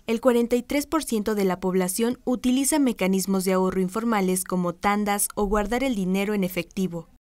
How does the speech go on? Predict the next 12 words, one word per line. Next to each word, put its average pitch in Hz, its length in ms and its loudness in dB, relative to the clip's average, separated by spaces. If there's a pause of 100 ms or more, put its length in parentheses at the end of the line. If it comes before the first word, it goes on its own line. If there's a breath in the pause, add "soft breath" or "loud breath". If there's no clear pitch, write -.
(120)
En 240 180 4
México 285 380 2
existen 220 560 0
más 254 200 2
de 311 120 0
doscientas 196 560 -2
instituciones 185 680 -4
financieras 202 760 -2
en 226 160 0
donde 233 240 2
puedes 269 400 0
ahorrar 175 320 -4